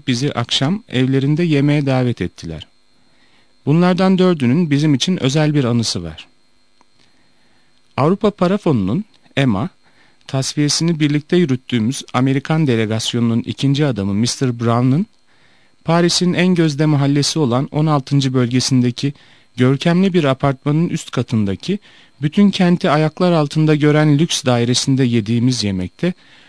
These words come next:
Bayan Brown'ın Fransızca'ya çevrilmiş olan Baharla Gelen romanımı okumuş olduğunu öğrenmek benim için hoş bir sürpriz oldu.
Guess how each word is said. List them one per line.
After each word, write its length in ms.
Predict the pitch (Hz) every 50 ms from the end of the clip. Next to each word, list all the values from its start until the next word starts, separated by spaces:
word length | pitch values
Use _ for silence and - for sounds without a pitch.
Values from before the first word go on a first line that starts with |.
| _ _ _
Bayan 380 | 123 131 139 151 151 156 156 143
Brown'ın 400 | 143 151 147 147 151 160 180 190
Fransızca'ya 640 | - - 160 156 156 160 - - 180 160 165 165 160
çevrilmiş 600 | - - - 143 143 135 147 156 156 151 - -
olan 280 | 147 139 139 139 147 - - _ _ _ _ -
Baharla 460 | 127 139 131 156 175 185 185 170 151
Gelen 400 | 131 135 131 135 143 143 143 127
romanımı 460 | 127 127 127 127 131 139 143 147 123
okumuş 400 | 123 - - 147 147 147 - -
olduğunu 340 | 117 104 92 107 104 107 110
öğrenmek 540 | 104 113 117 123 123 135 151 180 - - - - - _ _ _ _ _ _
benim 260 | - 151 170 185 196 175
için 220 | - - 190 190
hoş 320 | 170 175 175 151 - -
bir 100 | 165 160
sürpriz 500 | 156 - - 143 127 123 - 127 117 101
oldu. 360 | 101 95 90 80 - - -